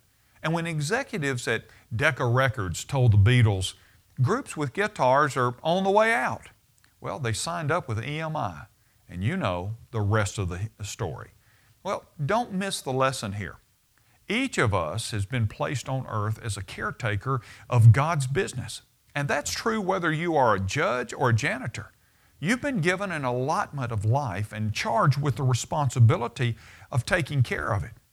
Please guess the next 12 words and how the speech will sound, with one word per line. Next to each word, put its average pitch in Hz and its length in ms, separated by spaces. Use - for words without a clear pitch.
investing 180 600
it, - 120
increasing 175 640
it, - 160
and 117 140
presenting 170 420
it 185 140
back 135 260
to 139 60
God. 104 380
Simply 247 320
saying, 151 420